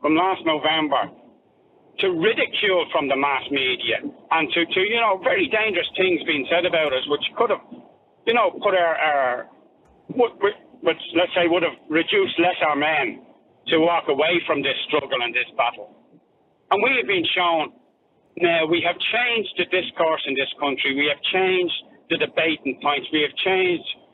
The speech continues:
it now that <clears throat> your programme was one of the few that, you know, were prepared to actually allow a debate on this issue. Now, everything that we have said has been accepted.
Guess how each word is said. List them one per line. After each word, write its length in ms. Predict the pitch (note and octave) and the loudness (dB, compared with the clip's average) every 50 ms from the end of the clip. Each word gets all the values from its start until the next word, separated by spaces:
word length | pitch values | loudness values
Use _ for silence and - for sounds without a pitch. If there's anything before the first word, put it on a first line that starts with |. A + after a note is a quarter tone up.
| _ _ _ - | _ _ _ 0
it 160 | E3 F3 E3 - | 0 0 2 2
now 500 | F3+ F#3+ G3 G3 G#3 G#3 G3 F#3 D#3+ - - - - | 2 2 2 2 2 2 2 0 0 -2 -8 -16 -4
that 240 | - F3+ D#3+ C#3+ - - - | -2 -2 -2 -2 -2 -2 0
<clears throat> 420 | F3+ - - - - - - B2 | 0 0 -2 -4 -10 -14 -8 -2
your 280 | B2+ F#3 G#3+ A#3+ A3+ - - - | 2 2 2 2 2 0 0 0
programme 560 | G3 G3 F3+ D3 F3 D#3+ D3 C3 B2+ - - - | 2 2 2 2 0 0 0 -2 -6 -10 -6 -4
was 120 | - D#3+ - D#3 | -2 0 2 2
one 140 | F3+ F#3 | 2 2
of 100 | E3+ D3 | 2 0
the 80 | C#3+ C#3+ - - - | -2 -2 0 0 0
few 340 | F#3+ F#3+ G#3 A3 F#3 B2 - - _ _ _ _ - - - - | 2 2 2 2 0 0 -4 -10 _ _ _ _ -18 -6 0 0
that, 240 | F3+ D#3 C#3+ - - | 2 2 2 0 0
you 120 | E3 E3+ | 2 2
know, 380 | E3+ E3+ D#3 C#3+ C3+ - - - - | 2 2 2 0 0 -2 -8 -4 -2
were 120 | - D#3+ D3 | 0 0 0
prepared 380 | - C#3+ - - D#3 E3 D#3+ D#3+ | 0 -2 0 0 0 0 0 0
to 60 | C#3+ | -2
actually 340 | D3+ D#3 - - - D3 D3 | -2 -2 -2 -2 0 0 2
allow 240 | C#3 C#3 D3+ D#3 D3+ | 2 2 2 2 0
a 60 | C#3+ | 0
debate 380 | C3+ D#3+ - - D#3 G3 A#3 A#3 A3+ | 0 -2 -2 -2 0 0 0 0 0
on 80 | F3 | 0
this 160 | D3+ C#3+ B2+ - - | -2 -2 -4 -4 -4
issue. 300 | B2 G#2+ - - G#2 G2+ - - - - _ - | -4 -4 -4 -4 -6 -8 -10 -18 -20 -14 _ 0
Now, 500 | F3+ G3 A#3 C4 C4+ C4 A3+ F3+ D3 - - _ _ _ - | 0 2 2 2 2 0 0 0 -2 -6 -12 _ _ _ 0
everything 400 | A3 C4 C4+ C#4+ B3+ F3+ A3 G#3+ | 2 2 2 0 -2 0 0 0
that 160 | F#3 F#3+ F#3 F#3+ | 0 0 0 -2
we 240 | G3 G#3+ G3+ E3+ | -2 -2 -2 -2
have 80 | E3 - - - | -4 -4 -2 -2
said 320 | - E3+ D#3+ D#3 C#3 - - - - | 0 0 2 0 -2 -4 -6 -4 -4
has 100 | C#3+ D3+ - | -4 -2 -2
been 160 | - E3 D#3 D3 | -2 -2 0 0
accepted. 680 | C3+ A#2 - - - D#3 C#3+ C3+ - - A#2+ G2+ - | -2 -4 -4 -2 -2 -2 -2 -2 -4 -8 -12 -12 -12